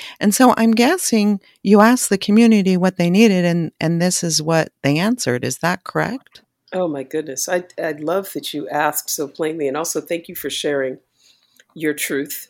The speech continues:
Speaker 2: My father is not from this country.
Speaker 1: Mm.
Speaker 2: And, um, I'm first gen on my dad's side.
Speaker 1: Oh,
Speaker 2: And
Speaker 1: amazing.
Speaker 2: there are so many ways in which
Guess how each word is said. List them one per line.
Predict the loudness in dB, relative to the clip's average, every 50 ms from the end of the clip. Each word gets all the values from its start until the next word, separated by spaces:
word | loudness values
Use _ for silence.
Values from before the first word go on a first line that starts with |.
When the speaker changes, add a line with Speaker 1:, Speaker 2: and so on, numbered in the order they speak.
| _ -4
Speaker 2:
My | -2 -2
father | -2 0 0 0 0 0 0 -2 -4 -4
is | -4 -4 -4 -4
not | -4 -4 -6 -8
from | -10 -10 -10 -10
this | -8 -10 -10 -10
country. | -10 -12 -14 -14 -14 -16 -16 -16 -18 _ _ -2
Speaker 1:
Mm. | 0 0 0 0 -2 -2 -4 -4 -4
Speaker 2:
And, | -2 -2 -2 -2 -4 -4 -6 -4
um, | -4 -2 -2 -4 -4
I'm | -6 -6 -6 -6
first | -6 -6 -6 -4 -6 -6 -8 -6
gen | -4 -4 -4 -4 -6 -6 -8 -10 -10
on | -8 -8
my | -6 -6 -6
dad's | -4 -4 -4 -2 -2 -4 -4
side. | -4 -4 -6 -8 -8 -10 -14 _ _ _ _ _ _ -2
Speaker 1:
Oh, | 0
Speaker 2:
And | 2 4
Speaker 1:
amazing. | 4 4 4 2
Speaker 2:
there | 0 -2 -2
are | -2
so | -2 -4 -4 -2 0 2 2 2 2 2 0 -2 -2
many | -4 -4 -4 -4 -4
ways | -4 -2 0 0 0 0 -4 -6 -8
in | -8 -8
which | -8 -8 -8 -8 -10